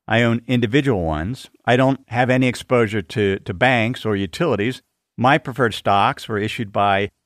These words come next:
closed-end funds, Gabelli Asset Management. A closed-end fund uses leverage,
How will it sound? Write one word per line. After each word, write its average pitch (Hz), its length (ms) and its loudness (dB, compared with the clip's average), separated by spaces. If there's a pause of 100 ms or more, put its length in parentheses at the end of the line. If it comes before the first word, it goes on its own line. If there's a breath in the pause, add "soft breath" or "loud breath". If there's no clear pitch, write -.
(200)
closed-end 131 720 2
funds, 95 640 -6 (380)
Gabelli 117 400 2
Asset 110 340 2
Management. 110 680 -4 (420)
A 107 60 -8
closed-end 117 460 -4
fund 107 320 -2
uses 120 400 0
leverage, 147 500 0